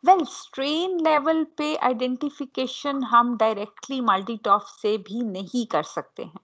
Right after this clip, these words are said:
ठीक है? But it could be, if it is in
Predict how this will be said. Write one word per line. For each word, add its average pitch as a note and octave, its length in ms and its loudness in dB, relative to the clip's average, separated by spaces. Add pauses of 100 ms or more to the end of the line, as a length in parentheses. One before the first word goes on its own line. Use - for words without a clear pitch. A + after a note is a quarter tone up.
(260)
ठीक G#3+ 200 -6
है? - 120 0 (400)
But C#4 100 6
it - 300 -6 (240)
could C4+ 300 2
be, G#3+ 220 -4 (460)
if E4+ 100 8 (300)
it - 360 -6
is C4+ 140 -4
in C#4 100 -2